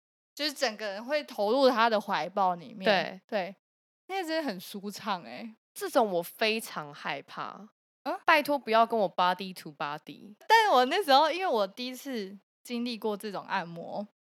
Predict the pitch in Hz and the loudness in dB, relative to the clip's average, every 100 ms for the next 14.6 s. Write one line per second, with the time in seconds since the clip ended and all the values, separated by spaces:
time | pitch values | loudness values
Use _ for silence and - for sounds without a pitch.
0 | _ - _ 220 247 269 233 226 269 269 | _ -20 _ 0 2 2 0 -2 -4 -2
1 | 247 285 233 202 180 185 202 190 202 202 | 0 0 0 0 -2 -4 -6 -8 -4 -4
2 | 233 330 233 196 233 202 185 190 202 165 | -2 0 0 2 0 0 -6 -6 -4 -6
3 | 156 147 196 175 - 185 175 226 220 185 | -10 -12 -14 -14 -12 -8 -2 -2 -2 -4
4 | 180 185 202 190 185 208 196 185 180 175 | -8 -12 -12 -10 -8 -8 -8 -10 -8 -10
5 | 185 - - - - _ 208 226 254 247 | -10 -18 -20 -20 -20 _ -2 2 2 0
6 | - - 233 311 339 330 - 453 269 269 | -4 -2 0 0 -2 0 4 4 4 0
7 | - - - - - _ _ 392 415 294 | -2 -18 -20 -20 -20 _ _ -2 2 2
8 | 233 254 254 320 - _ _ _ _ _ | 4 2 4 2 0 _ _ _ _ _
9 | _ 440 381 - 339 311 277 262 359 233 | _ 0 2 4 4 4 2 2 2 2
10 | 202 220 220 220 190 214 247 208 - _ | 2 -4 -2 -2 -2 -2 -4 -6 -14 _
11 | - 233 202 170 _ _ - 247 220 175 | -4 0 0 -2 _ _ -2 0 0 -4
12 | 185 _ - 226 214 190 196 202 233 175 | -10 _ -6 -4 -2 0 0 0 -4 -6
13 | 165 170 185 175 208 165 - 220 180 147 | -8 -8 -8 -6 -8 -4 4 6 6 0
14 | 196 202 - - 202 - | -6 -14 -12 0 0 0